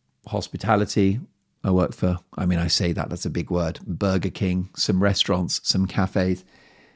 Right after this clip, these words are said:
It's amazing how invisible you are when you serve the public. So I learnt that.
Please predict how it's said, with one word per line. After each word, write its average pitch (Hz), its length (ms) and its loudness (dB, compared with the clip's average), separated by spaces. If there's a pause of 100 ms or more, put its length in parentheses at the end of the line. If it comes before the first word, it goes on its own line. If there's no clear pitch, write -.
(240)
It's - 160 -8
amazing 131 440 6
how 113 160 8
invisible 104 680 4
you 82 220 4
are 82 280 2 (600)
when 98 160 2
you 92 80 4
serve 92 340 4
the 90 80 -4
public. 87 520 -2 (320)
So - 180 0
I 98 80 6
learnt 113 360 8
that. 90 200 2